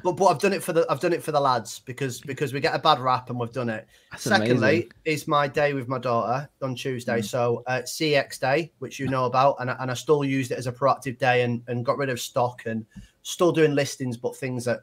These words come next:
Speaker 1: are manageable. And I take my daughter swimming, and then
Speaker 2: Mm-hmm.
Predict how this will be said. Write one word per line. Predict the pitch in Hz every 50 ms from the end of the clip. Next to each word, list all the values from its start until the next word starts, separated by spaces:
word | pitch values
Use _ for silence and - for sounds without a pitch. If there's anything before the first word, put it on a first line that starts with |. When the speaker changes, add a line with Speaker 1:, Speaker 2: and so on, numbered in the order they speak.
| _ _ -
Speaker 1:
are | 123
manageable. | 123 127 120 120 117 120 110 120
And | 117 120
I | 117
take | 120 - 151 -
my | 131
daughter | 117 131 120 - - 113
swimming, | - - 104 107 117 127 160 - - - _ _ _ _ _ _ _ _ _ _ -
and | 131 139 139 139 135
then | 143 139 139 139
Speaker 2:
Mm-hmm. | 139